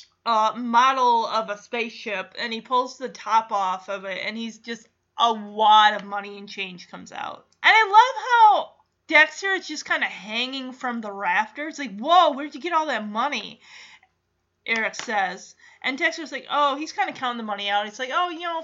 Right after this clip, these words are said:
fines and stuff like that." And Eric's like, "What are those?" Like, "Eh, don't worry about it." <laughs> Eric's wearing, like, an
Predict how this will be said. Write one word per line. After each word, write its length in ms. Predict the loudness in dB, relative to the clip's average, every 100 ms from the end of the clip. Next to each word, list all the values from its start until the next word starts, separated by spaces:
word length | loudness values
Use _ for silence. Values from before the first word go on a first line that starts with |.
| -6
fines 420 | -4 -2 -4 -8
and 160 | -10 -14
stuff 380 | -6 -2 -2 -4
like 220 | -14 -4
that." 440 | 0 2 2 0
And 200 | -10 -20 _ -12
Eric's 220 | -12 -12
like, 140 | -16
"What 120 | -10 -10
are 120 | -8
those?" 440 | -8 -8 -10 -16
Like, 140 | -18 -16 -12
"Eh, 140 | -12
don't 200 | -12 -14
worry 160 | -12 -12
about 220 | -14 -16
it." 60 | -18
<laughs> 1000 | -18 -18 -20 _ _ -20 -20 _ _ -4
Eric's 800 | 0 4 6 10 12 12 10 2
wearing, 600 | 4 6 8 6 4 2
like, 180 | 2
an 100 | 0